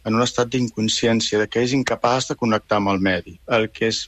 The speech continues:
més sorprenent moltes vegades, que amb aquests pacients que estan en coma els hi demanes que et facin un ordre, apreta'm la mà, treu la llengua, mira'm, segueix-me amb la mirada, potser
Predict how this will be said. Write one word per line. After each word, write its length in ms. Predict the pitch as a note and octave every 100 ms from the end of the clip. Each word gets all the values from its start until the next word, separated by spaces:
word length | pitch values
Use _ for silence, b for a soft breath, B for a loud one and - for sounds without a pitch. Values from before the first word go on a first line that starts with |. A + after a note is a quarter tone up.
| B2
més 160 | A#2+ A2+
sorprenent 400 | C3+ B2+ B2 C#3
moltes 300 | C3+ B2 C3
vegades, 540 | A#2+ B2 C#3 C3 B2 -
que 80 | B2+
amb 80 | A#2+
aquests 200 | A2+ -
pacients 540 | - - B2+ A#2 A2+ -
que 80 |
estan 220 | A#2+ A2+ A2+
en 140 | A2+
coma 300 | A2+ B2+ A2
els 100 | G2+
hi 80 | G#2+
demanes 380 | G2 G#2 A#2 A2+
que 80 | A#2
et 60 | -
facin 300 | A2+ A2 G#2
un 80 | A#2+
ordre, 300 | D#3+ C3+ B2+ B2 -
apreta'm 400 | G#2 A2+ G#2+ G2
la 140 | G2+
mà, 140 | A#2+ B2 B2 B2+ B B B B A2
treu 160 | A2 G2+
la 80 |
llengua, 720 | G3 A2+ B2 B2 A#2+ A#2 A#2 A#2 B B -
mira'm, 840 | G#2 G2+ G2+ A#2+ C3 B2 A#2 A#2 A#2+
segueix-me 480 | - G#2 A2+ A2
amb 140 | G#2+ G#2+
la 60 | G#2+
mirada, 460 | A2+ B2+ C3 B2 A#2+ - _
potser 380 | - - D3